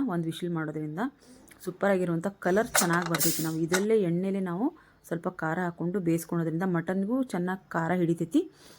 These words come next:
ಆಮೇಲೆ ನಾನಿಲ್ಲಿ ಮಟನ್ ಮಸಾಲೆ ಪೌಡರ್ನು ಹಾಕ್ಕೊಂಡಿದ್ದೀನಿ ಫ್ರೆಂಡ್ಸ್. ಅದಕ್ಕೆ ಹಾಕ್ಕೊಂಡು ನಾನು ಖಾರ ಮತ್ತು ಮಟನ್ ಮಸಾಲ ಸ್ವಲ್ಪ ಹಾಕ್ಕೊಂಡು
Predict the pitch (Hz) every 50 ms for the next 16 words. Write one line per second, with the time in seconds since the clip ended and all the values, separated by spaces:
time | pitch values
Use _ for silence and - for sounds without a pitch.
0 | - - 196 208 208 208 208 202 202 190 196 233 262 233 180 165 165 202 220 208
1 | 190 175 - 180 170 175 170 - 165 160 165 170 180 180 175 147 147 - 156 156
2 | 156 156 156 151 151 147 147 151 147 - - 147 151 - - 247 302 - _ _
3 | _ _ _ _ _ _ _ _ _ _ _ _ _ _ _ _ _ _ - -
4 | - 180 175 180 - 175 170 170 175 170 156 175 247 339 - - - - - -
5 | _ - - 190 190 208 226 277 277 233 196 - 269 240 185 165 180 170 165 160
6 | 156 - 160 156 160 165 - - 160 156 - 160 151 - 160 170 214